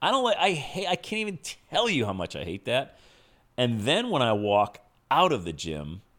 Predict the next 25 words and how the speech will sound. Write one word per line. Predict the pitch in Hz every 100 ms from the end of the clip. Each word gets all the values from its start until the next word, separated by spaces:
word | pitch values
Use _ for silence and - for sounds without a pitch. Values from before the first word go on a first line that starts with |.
| _ -
it's | 151 -
the | 131
same | - 170 202
weather | 139 170 170
outside, | 180 - 160 196 180
but | 113
I |
don't | 113 120
even | 110 104
feel | 127 165
it. | - -
I'm | 131
not | 139
even | 147 131
cold. | - 202 90
My | 107 113
engine's | 120 165 135 104
so | - 127
revved | 113 95 131 95
up. | 147 123 -
I | 85
mean, | 92 87 82
literally, | 98 143 69 71 107 -
my | 73
car | - 131 87 76